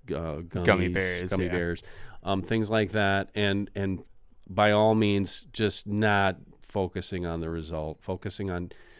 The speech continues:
Speaker 1: just trying to spend a little more time out there every single time. It's difficult,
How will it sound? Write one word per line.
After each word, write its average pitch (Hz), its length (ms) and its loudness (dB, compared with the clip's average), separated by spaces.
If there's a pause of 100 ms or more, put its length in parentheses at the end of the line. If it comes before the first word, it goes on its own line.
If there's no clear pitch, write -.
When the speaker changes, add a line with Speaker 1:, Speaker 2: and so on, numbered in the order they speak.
(160)
Speaker 1:
just - 220 -6
trying 123 200 2
to 123 80 2
spend 104 340 -2
a 95 40 -2
little 151 320 0
more 147 240 2
time 117 320 0
out 110 180 -2
there 101 180 -2
every 95 280 -4
single 95 280 -6
time. 82 360 -8 (320)
It's 196 180 4
difficult, 196 580 2